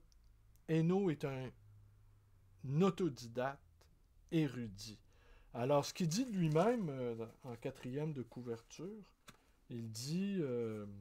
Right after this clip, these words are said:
qu'il est un lettré autodidacte,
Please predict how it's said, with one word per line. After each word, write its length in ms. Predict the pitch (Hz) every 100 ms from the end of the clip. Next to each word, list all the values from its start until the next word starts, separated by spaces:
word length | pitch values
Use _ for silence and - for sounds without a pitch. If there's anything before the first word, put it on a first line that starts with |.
| 95 - _ _ _ _ - - _ _ - - _ _
qu'il 180 | - 135
est 140 | 147 147
un 100 | 143
lettré 440 | 143 135 - 175
autodidacte, 800 | 143 - 131 110 104 117 143 -